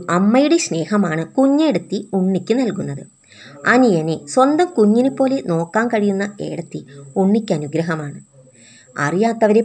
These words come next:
പോലും സ്വന്തമെന്നു കരുതി സ്നേഹിക്കാൻ കഴിയണം നമുക്ക് ട്ടോ. Thank you so much. ഈ ചാനൽ ഇതുവരെ സബ്സ്ക്രൈബ് ചെയ്യാത്ത ആരെങ്കിലും ഇത് കാണുന്നുണ്ടെങ്കിൽ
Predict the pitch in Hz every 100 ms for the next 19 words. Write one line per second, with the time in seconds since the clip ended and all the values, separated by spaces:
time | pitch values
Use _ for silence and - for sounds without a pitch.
0 | 202 151 156 139 - 165 170 196 285 302
1 | 320 233 180 185 - 165 151 160 156 170
2 | 170 143 147 - - 143 - - - 185
3 | - - _ _ _ _ - - _ _
4 | _ _ _ _ _ _ _ _ _ -
5 | 190 180 214 - 196 170 160 - - _
6 | _ - 196 196 185 156 185 _ _ _
7 | _ _ _ 202 214 226 247 - 180 -
8 | 202 196 - 220 175 - 180 165 165 196
9 | 226 202 170 156 160 151 143 147 143 139